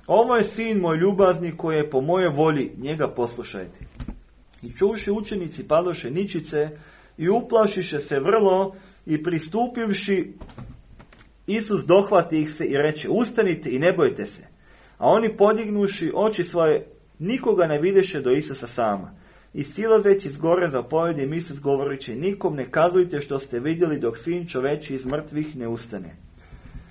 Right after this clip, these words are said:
Efežani, prva glava, od trećeg do petog stiha.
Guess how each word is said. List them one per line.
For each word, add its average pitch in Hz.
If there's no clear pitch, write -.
Efežani, 165
prva 151
glava, 147
od 127
trećeg 131
do 113
petog 117
stiha. 113